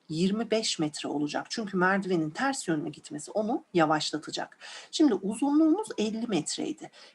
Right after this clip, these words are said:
Elli metre uzunluğundaki bir merdiveni dakikada yirmi beş metre hızla giderse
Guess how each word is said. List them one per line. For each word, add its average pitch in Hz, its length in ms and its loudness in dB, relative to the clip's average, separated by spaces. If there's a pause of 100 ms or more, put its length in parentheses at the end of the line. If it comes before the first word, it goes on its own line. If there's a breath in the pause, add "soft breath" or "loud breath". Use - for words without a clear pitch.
(120)
Elli 247 300 6
metre 339 380 2
uzunluğundaki 208 1000 -4
bir 202 400 -4
merdiveni 160 720 2 (420 soft breath)
dakikada 233 560 0
yirmi 202 520 -2
beş 285 300 0
metre 196 340 -2
hızla 196 440 0
giderse 302 760 -2